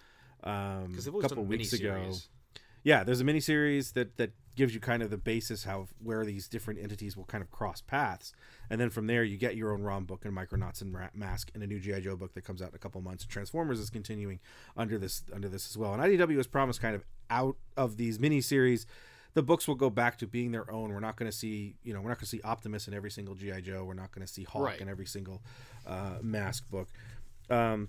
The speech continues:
Speaker 1: there is a history, uh, when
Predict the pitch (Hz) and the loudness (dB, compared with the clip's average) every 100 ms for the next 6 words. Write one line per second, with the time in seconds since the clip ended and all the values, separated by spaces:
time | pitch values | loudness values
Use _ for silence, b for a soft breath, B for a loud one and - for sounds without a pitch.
0 | - 147 185 147 120 196 - 143 135 123 | 6 12 12 10 8 6 6 4 4 4
1 | 117 110 - - - 117 110 110 107 - | 2 -2 -10 -18 -2 0 2 0 -4 -10
2 | _ _ _ - 131 120 117 | _ _ _ 4 6 6 2